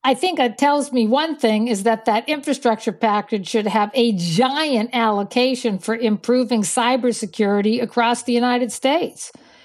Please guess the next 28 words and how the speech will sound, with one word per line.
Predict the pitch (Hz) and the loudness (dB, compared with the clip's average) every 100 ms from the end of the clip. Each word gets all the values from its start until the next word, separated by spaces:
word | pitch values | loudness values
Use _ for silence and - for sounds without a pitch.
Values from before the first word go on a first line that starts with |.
| _ | _
And | 254 240 | 0 2
that | 247 254 | 2 0
has | 233 247 233 | 0 0 0
to | 254 | -2
do | 202 254 | 0 2
with | 240 226 | 4 2
our | 202 202 | 0 0
electricity | 208 214 - 330 - 294 | -2 -4 -2 -2 0 -2
grids, | 233 247 247 247 233 | 2 2 4 2 -2
our | 233 | -8
pipeline | 170 - 285 285 269 262 240 | -6 0 0 0 0 2 2
networks. | 240 247 233 220 220 214 - - - _ _ - | 0 -2 0 2 0 -4 -16 -18 -20 _ _ -2
We | 240 240 | 2 2
need | 254 294 269 | 2 0 0
to | 262 | 0
have | 240 226 214 190 | 2 2 0 0
more, | 226 262 269 277 277 269 - _ _ _ - | 2 4 4 4 2 -2 -14 _ _ _ -2
better | 247 269 277 269 269 - | 2 4 4 2 0 -2
technologies. | 240 226 254 277 302 294 233 277 269 247 214 | -2 0 0 2 2 0 0 0 0 0 0
We | 233 | 0
need | 240 254 | 2 2
to | 226 | 0
be | 208 240 208 160 _ - | 0 0 0 -4 _ -8
top | - 269 311 | -2 0 2
of | 254 202 156 - - _ - | 0 0 -6 -20 -20 _ -4
mind, | 196 214 262 277 277 269 262 254 | 2 4 4 2 2 0 -2 -2
top | 254 254 254 | 0 0 2
of | 233 170 | -2 -2